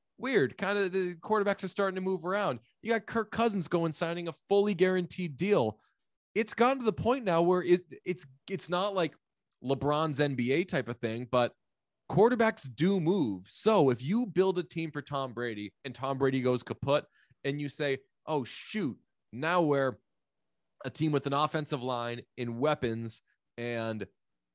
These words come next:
we don't have a young quarterback that will breathe down someone's throat," wouldn't you think that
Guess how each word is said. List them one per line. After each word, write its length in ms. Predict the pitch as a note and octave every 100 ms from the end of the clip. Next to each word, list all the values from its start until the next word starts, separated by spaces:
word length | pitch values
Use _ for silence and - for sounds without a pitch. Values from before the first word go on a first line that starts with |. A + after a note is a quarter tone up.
| -
we 120 | B2+
don't 340 | A#2+ D3 D3 E3
have 200 | D#3 D3
a 40 |
young 240 | C#3 C#3
quarterback 600 | B2+ C#3 D3 C#3 A2 A2+
that 120 | B2 A2
will 100 | G2+
breathe 380 | A2 A#2 B2+
down 200 | B2+ A#2+
someone's 480 | A2+ B2+ A#2 A2+ - -
throat," 360 | C#3 C#3 G#2+ - _ _ -
wouldn't 300 | B2 D#3+ F#3
you 100 | F#3+
think 320 | - D#3 F3+
that 220 | D#3+ C3+